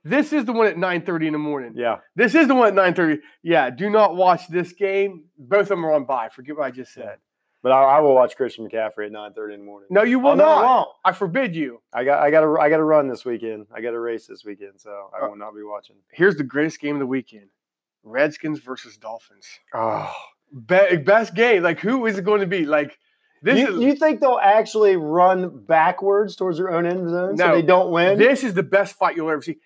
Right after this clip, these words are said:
Speaker 1: Remember when you were kids and there was two kids that always got picked on by everybody?
Speaker 2: <laughs>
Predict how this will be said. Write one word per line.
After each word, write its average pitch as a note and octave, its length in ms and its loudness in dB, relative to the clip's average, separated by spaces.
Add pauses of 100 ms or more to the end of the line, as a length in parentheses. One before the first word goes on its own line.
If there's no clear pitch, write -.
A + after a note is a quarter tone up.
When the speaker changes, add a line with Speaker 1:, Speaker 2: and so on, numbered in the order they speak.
(140)
Speaker 1:
Remember C4+ 240 -2
when C4 80 -4
you B3 100 -4
were F#3 100 -4
kids G#3 300 -6
and F3+ 40 -6
there E3 60 -4
was C#3 180 -10
two G3+ 220 -18
kids E3+ 300 -10
that C#3+ 80 -10
always D#3 160 -4
got D3 160 -12
picked E3 180 -14
on C#3 100 -8
by B2+ 200 -10
everybody? F3+ 720 0
Speaker 2:
<laughs> - 40 4